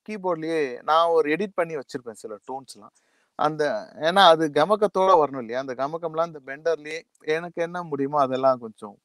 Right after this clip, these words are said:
<laughs> பண்ணி வாசிப்பேன். அ, அந்த சாங் முடிஞ்ச உடனே அவர் வந்து என்னை சென்டர்ல, ஸ்டேஜுக்கு சென்டரா கூப்பிட்டுட்டு, "சத்யா இங்க வா" அப்படின்னு கூப்பிட்டு என்னை நிக்க வச்சுட்டு, "பாருங்க இங்க நம்ம வயலினே இல்ல, இந்த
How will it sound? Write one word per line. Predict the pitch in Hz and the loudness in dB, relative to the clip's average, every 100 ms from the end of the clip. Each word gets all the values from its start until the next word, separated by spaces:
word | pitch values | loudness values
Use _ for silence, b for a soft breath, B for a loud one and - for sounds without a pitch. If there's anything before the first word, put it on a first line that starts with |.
| _ _ | _ _
<laughs> | 117 - - | -14 -12 -10
பண்ணி | 143 143 151 b b b | -6 -4 -4 b b b
வாசிப்பேன். | - 139 151 151 - 113 - _ b b b b b - | 6 8 8 2 -2 -10 -12 _ b b b b b 4
அ, | |
அந்த | 139 135 139 135 | 8 8 6 2
சாங் | 117 147 202 | 2 4 4
முடிஞ்ச | 202 170 147 170 185 | 2 -2 -2 -2 0
உடனே | 170 151 196 180 135 104 92 - _ _ _ _ _ _ | 0 0 -4 -4 -4 -8 -16 -20 _ _ _ _ _ _
அவர் | 127 127 | 2 2
வந்து | 143 175 165 | -2 2 4
என்னை | 135 131 - | 4 0 0
சென்டர்ல, | 143 170 185 180 160 120 | 0 0 -2 4 4 2
ஸ்டேஜுக்கு | - 165 180 156 | -2 0 0 -2
சென்டரா | 143 147 160 151 - | -4 0 4 4 4
கூப்பிட்டுட்டு, | 143 131 127 151 185 _ _ _ _ | -4 -4 -4 -4 -4 _ _ _ _
"சத்யா | - 135 - 160 | -12 -10 0 0
இங்க | 123 113 | 0 -2
வா" | 113 131 123 | 4 4 4
அப்படின்னு | 117 123 | 0 -6
கூப்பிட்டு | 127 131 - 165 165 | -4 -8 -2 0 0
என்னை | 117 104 92 95 - - - 117 | 0 -4 -6 -12 -20 -20 -6 -6
நிக்க | 135 - 190 | 4 6 6
வச்சுட்டு, | 147 135 165 226 b b b b _ | 4 0 -2 -2 b b b b _
"பாருங்க | 131 156 143 143 - | 8 8 8 0 -4
இங்க | - 123 117 | -8 -2 -2
நம்ம | 117 113 110 104 | 0 -2 -2 2
வயலினே | 127 175 180 185 170 | 2 2 0 0 2
இல்ல, | 147 143 143 - _ _ _ | 2 2 2 -2 _ _ _
இந்த | 120 | -8